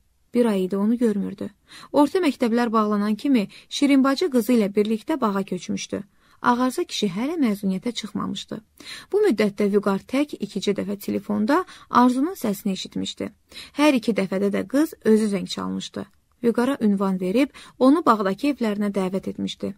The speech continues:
Lakin Vüqar görüşünə həsrət çəkdiyi əziz sevgilisinin bu dəvətindən boyun qaçırmışdı. İşinin çoxluğundan, vaxtının azlığından şikayətlənmişdi.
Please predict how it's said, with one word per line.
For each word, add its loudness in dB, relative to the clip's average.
Lakin 4
Vüqar 0
görüşünə 0
həsrət -2
çəkdiyi -2
əziz -4
sevgilisinin -2
bu 2
dəvətindən 0
boyun 0
qaçırmışdı. -8
İşinin 2
çoxluğundan, 0
vaxtının 2
azlığından 0
şikayətlənmişdi. -6